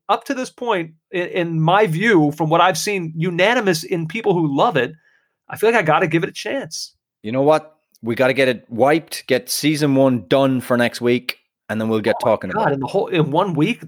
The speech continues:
Speaker 1: J J, we've got k-, uh, the, it's an international, well, actually, it's an international break, so
Speaker 2: Yeah.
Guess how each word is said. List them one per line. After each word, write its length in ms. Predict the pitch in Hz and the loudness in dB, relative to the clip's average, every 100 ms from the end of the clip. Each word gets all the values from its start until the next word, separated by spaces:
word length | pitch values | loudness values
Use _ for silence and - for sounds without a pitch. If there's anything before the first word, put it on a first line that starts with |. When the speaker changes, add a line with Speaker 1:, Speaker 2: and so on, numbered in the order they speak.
| 160 | -8
Speaker 1:
J 200 | 233 185 | -2 0
J, 100 | 139 | 2
we've 180 | 139 135 | 0 2
got 320 | 151 131 - - - _ _ 214 156 | 2 2 -2 -18 -20 _ _ -20 -16
k-, 160 | - - | -10 -8
uh, 200 | 208 202 98 - - 151 151 _ | -8 -8 -12 -18 -16 -16 -16 _
the, 300 | 175 160 160 | -6 -6 -2
it's 200 | 170 160 | -2 0
an 120 | 151 | 2
international, 540 | 202 208 156 147 160 156 | 4 4 4 2 0 0
well, 100 | 156 | 0
actually, 200 | 156 135 | 2 -4
it's 100 | 135 | -2
an 80 | 131 | -4
international 460 | 120 117 113 107 | -2 -4 -4 -8
break, 240 | 98 98 - | -10 -12 -4
so 320 | 113 104 107 _ _ _ _ _ | -4 -4 -8 _ _ _ _ _
Speaker 2:
Yeah. 200 | 127 123 | 0 0